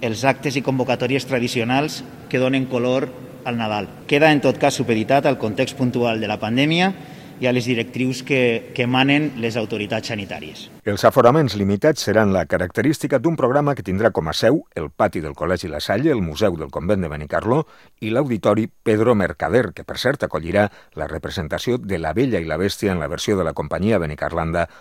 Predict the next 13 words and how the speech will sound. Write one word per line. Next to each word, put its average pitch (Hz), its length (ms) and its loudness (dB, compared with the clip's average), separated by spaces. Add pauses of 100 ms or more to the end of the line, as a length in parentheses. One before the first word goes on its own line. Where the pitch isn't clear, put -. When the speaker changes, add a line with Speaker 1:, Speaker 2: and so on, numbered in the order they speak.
(200)
Speaker 2:
Platea 104 540 4
Produccions 82 560 -4
Escèniques. 73 600 -8 (260)
La 104 160 2
ruta 151 260 0
dels 110 220 0
pessebres 78 560 -2
de 82 80 -2
l'Associació 78 640 -2
Belenística 127 640 -2 (180)
se - 160 -6
suspèn 131 400 0
enguany 78 320 0